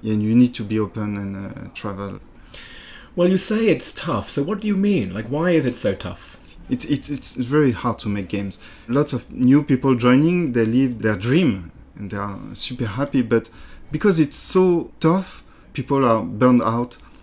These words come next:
Speaker 1: and they have to leave the industry, because
Speaker 2: Mm.
Speaker 1: it, it's really hard. So maybe after two years,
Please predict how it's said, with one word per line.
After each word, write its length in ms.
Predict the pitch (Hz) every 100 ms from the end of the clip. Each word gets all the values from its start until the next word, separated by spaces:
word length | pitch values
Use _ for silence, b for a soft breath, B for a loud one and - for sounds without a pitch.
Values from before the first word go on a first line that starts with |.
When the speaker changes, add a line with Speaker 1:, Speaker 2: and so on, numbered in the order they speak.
| -
Speaker 1:
and 180 | 120 120
they 80 | 120
have 240 | 117 131
to 100 | -
leave 260 | 117 120 113
the 60 | 107
industry, 480 | 104 98 - - -
because 260 | 107 117 123
Speaker 2:
Mm. 80 | 120 107
Speaker 1:
it, 80 | 113
it's 220 | 107 -
really 180 | 117 107
hard. 320 | 98 107 98 - b b
So 100 | -
maybe 280 | 120 127 143
after 240 | 120 - 120
two 220 | - 147
years, 480 | 139 139 151 143